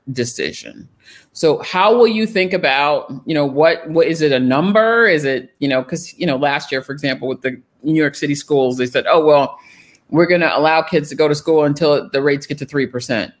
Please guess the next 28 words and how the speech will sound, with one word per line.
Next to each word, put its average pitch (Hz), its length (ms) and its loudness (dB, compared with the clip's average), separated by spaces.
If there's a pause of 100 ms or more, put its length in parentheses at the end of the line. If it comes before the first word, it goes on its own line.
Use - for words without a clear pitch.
(220)
Well, 170 100 4
the 180 80 4
rates 190 200 2
got 170 180 0
to 170 80 -6
three 156 180 -2
percent, 147 520 -2
and 143 160 0
then 143 240 2
they 131 320 -2 (100)
brought 185 280 2
all 180 120 2
the 160 80 -6
people 175 240 -2
home, 156 260 -2
all 151 140 0
the 151 80 -4
kids 175 200 -4
home 151 180 -2
from 139 120 -6
school 165 280 0
in 139 60 0
the 139 60 -4
public 160 280 -4
schools, 143 480 0
and 160 120 0
then 151 120 0
all, 147 340 -2